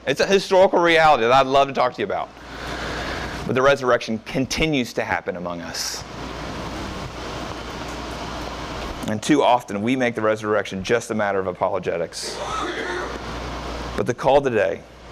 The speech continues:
is to receive the Holy Spirit by whom Jesus was raised and by whom Jesus was sent, so that you and I can continue to participate in the resurrection community of Jesus Christ. Let's pray together.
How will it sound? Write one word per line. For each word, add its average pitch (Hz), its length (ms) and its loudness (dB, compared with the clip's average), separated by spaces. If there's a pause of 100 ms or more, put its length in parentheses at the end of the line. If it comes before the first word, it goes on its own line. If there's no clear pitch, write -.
(220)
is 110 220 -6
to 110 100 -2
receive 147 640 2
the 156 100 -2
Holy 143 240 2
Spirit 101 400 0
by 107 140 0
whom 101 160 -4
Jesus 151 480 0
was 160 220 -2
raised 95 400 0
and 98 100 -4
by 107 140 0
whom 101 240 -4
Jesus 175 500 -2
was 175 160 0
sent, 95 320 -6 (340)
so - 180 0
that 110 200 0
you 139 400 2
and 151 100 -2
I 92 440 0
can 104 100 -10
continue 107 720 -4 (480)
to - 80 -6
participate 113 840 -2 (580)
in 113 80 0
the 110 80 0
resurrection 127 840 0
community 107 720 -2
of 92 160 -6
Jesus 92 360 -6
Christ. - 540 -8 (1300)
Let's - 160 -8
pray 95 160 -4
together. 90 340 -8